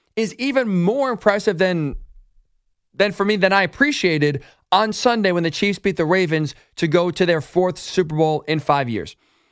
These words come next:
Because not only is Reid right now just having the Chiefs humming,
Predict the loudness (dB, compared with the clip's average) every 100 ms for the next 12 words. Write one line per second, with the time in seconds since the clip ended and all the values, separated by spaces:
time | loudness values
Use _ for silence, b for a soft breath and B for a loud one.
0 | _ 0 2 2 4 2 2 0 0 0
1 | 0 -2 -2 -2 0 0 2 2 2 0
2 | 0 0 0 -2 -4 -4 0 2 2 0